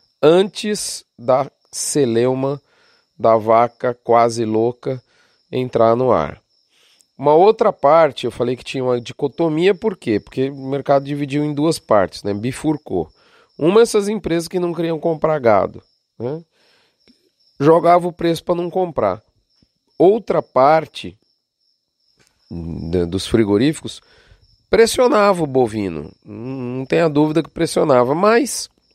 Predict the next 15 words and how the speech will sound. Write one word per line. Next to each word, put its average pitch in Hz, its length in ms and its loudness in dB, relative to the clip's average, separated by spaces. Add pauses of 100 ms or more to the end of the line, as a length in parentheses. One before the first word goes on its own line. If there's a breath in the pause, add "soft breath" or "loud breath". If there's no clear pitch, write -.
(720)
sem 175 360 2
fazer 135 380 0
terrorismo. 135 760 -2 (640 soft breath)
E 147 160 -2
diria 185 340 4
mais, 151 400 4
pagava, 147 680 2
tava 156 260 0
pagando 147 540 0
no 170 100 -2
limite 190 640 -4 (280)
os 208 200 -6 (140)
mesmos 202 640 2
preços 156 480 -8
pa-, 139 200 -6